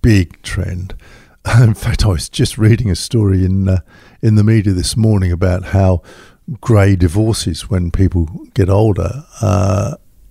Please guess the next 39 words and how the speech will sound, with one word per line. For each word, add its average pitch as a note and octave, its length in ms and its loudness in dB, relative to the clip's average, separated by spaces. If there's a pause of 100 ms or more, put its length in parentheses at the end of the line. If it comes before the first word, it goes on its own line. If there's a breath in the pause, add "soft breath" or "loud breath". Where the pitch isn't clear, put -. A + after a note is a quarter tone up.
(500)
are G#2 220 0
a F2+ 40 -2
trend. F#2+ 420 -2
And G#2 80 0
I've A2 180 0
just - 200 -6
taken G2 340 -4
a, F2 80 0 (160)
a G#2 60 0
group G2+ 360 0
of, F2+ 180 -6 (480 loud breath)
from - 180 -4
our F#2+ 220 2
audience G#2 400 0
here F#2+ 320 -4 (160)
to F2+ 440 -2
India, G2 460 0 (340 soft breath)
and A#2+ 100 0
we F#2+ 40 4
had A#2 120 2
quite A3 180 0
a B2+ 80 2
lot A2+ 140 2
of, - 300 -6
uh, G2 200 -4 (640 soft breath)
single A2+ 460 -2
travellers A2+ 540 -2
on E2+ 180 -4
that, E2 220 -2
who, G2 420 0 (420)
solo A#2 340 0
travellers, F2 420 -4
I E2 120 -2
should - 340 -8
say, F2 360 -4
who G2+ 380 -4
are A2 100 -2
not A#2+ 220 -2
single F2 380 -8